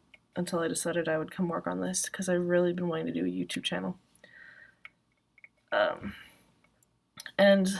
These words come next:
I've kind of, I really should be doing the How to Do Things When You're Depressed series. That's what I should be working on right now.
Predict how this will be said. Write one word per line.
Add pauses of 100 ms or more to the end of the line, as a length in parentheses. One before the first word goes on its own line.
(360)
I've
kind
of, (1160)
I
really
should
be
doing
the
How
to
Do
Things
When
You're
Depressed
series.
That's
what
I
should
be
working
on
right
now.